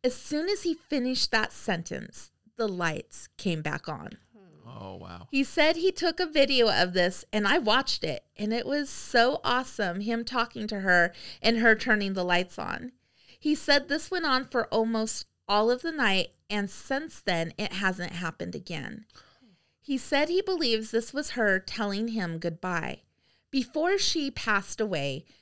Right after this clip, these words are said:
Speaker 1: she had told my uncle that they should visit each other as spirits if something were to ever happen to one of them.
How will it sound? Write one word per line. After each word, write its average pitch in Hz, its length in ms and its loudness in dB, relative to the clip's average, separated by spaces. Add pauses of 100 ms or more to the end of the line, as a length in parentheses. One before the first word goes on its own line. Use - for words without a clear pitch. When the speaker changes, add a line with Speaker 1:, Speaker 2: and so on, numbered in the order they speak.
(140)
Speaker 1:
she 247 200 0
had 226 140 4
told 254 260 0
my 220 220 0
uncle 165 380 0
that - 220 -2
they 214 120 2
should 214 400 -2
visit 247 340 4
each 208 240 -6
other 180 260 -2
as 160 140 0
spirits 160 540 0
if 190 140 -4
something 208 600 -4
were 180 160 2
to - 240 -6
ever 185 240 2
happen 165 420 0
to - 120 -10
one 156 200 -8
of - 140 -14
them. - 300 -10